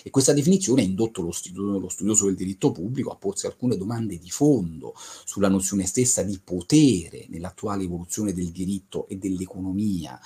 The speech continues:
eh, a livello nazionale e globale. Ma cos'è oggi esattamente il potere? Ehm, è vero che noi assistiamo a qualcosa di non del tutto nuovo, no? Una, una, una sorta di privatizzazione di alcuni ambiti di esplicazione,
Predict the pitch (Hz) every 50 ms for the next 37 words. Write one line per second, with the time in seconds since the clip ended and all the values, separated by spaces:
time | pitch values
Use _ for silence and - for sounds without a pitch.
0 | - - - - - - - - - 98 90 87 92 90 92 90 85 90 90 -
1 | - 90 90 90 90 85 - 87 85 82 85 87 82 80 - - 104 110 - -
2 | 117 - 151 131 107 95 92 - - 104 95 - - 90 - - 90 90 95 95
3 | 92 90 - 90 87 - - 92 87 95 92 87 80 87 - - - - - -
4 | - - - - - - 110 110 98 92 87 82 82 - - - - - - -
5 | 170 - - 147 - - - - - _ - - - - - 107 110 120 123 123
6 | - - - - - - - 87 - - 101 101 - - - - - 117 - 87
7 | 80 82 85 101 117 110 95 92 87 - - 95 90 - - 82 85 92 110 110
8 | 101 87 - - 85 85 80 80 - - - - - - 78 - - - - 92
9 | 87 - - - - 85 - - - 98 104 98 90 95 90 - 92 90 87 -
10 | 87 - - - 110 107 101 85 85 82 - - 95 98 90 87 92 101 95 92
11 | 90 85 - 82 85 90 - - - - 95 87 - - - - - 95 92 92
12 | 90 85